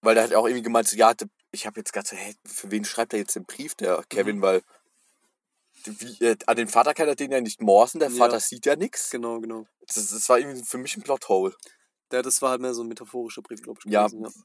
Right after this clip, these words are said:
Speaker 2: ja.
Speaker 1: ja. Und dann, äh, als man halt die Wunschvorstellung, als sie zu Ende war, wie er dann im Haus,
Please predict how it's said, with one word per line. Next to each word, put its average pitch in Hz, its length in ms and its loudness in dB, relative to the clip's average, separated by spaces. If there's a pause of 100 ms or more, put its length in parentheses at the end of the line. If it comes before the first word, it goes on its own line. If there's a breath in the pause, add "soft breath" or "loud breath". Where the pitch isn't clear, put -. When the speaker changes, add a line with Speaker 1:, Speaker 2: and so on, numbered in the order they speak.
Speaker 2:
ja. 110 260 8
Speaker 1:
ja. - 20 -2 (560 soft breath)
Und 110 560 4
dann, 123 200 2
äh, 117 140 4 (240)
als - 280 0
man 113 200 0
halt 110 280 4
die 110 120 -10
Wunschvorstellung, 107 800 -2 (360)
als - 180 0
sie 113 80 -2
zu - 140 0
Ende 139 300 0
war, 107 280 8 (120)
wie 107 160 -4
er 110 80 6
dann 104 140 2
im 104 180 -4
Haus, 120 440 2